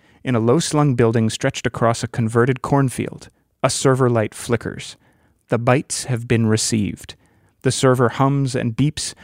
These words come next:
alongside thousands of other servers stacked in sleek black rows of identical anonymity.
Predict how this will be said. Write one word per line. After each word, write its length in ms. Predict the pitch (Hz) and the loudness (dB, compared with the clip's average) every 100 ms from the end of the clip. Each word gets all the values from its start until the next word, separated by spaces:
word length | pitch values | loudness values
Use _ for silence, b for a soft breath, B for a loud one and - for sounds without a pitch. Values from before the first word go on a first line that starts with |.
| B B | B B
alongside 600 | 131 120 117 - 110 107 | 2 4 2 2 0 0
thousands 540 | - 123 143 135 139 123 | 0 0 2 0 0 -2
of 100 | 113 | 0
other 240 | 143 147 147 | 0 2 2
servers 600 | - 135 135 131 131 - B B | 2 0 2 0 0 -8 B B
stacked 460 | - - 139 156 - | -10 -2 0 0 -2
in 100 | 110 | -2
sleek 480 | - - 139 151 - | -2 0 0 -2 0
black 300 | 123 120 - | 2 2 2
rows 420 | 117 110 113 110 | 2 2 2 -2
of 200 | - 120 | -6 -2
identical 640 | 107 107 113 113 123 117 - | 0 0 0 0 0 -2 -2
anonymity. 680 | 120 107 104 101 104 - | 0 2 2 0 0 -4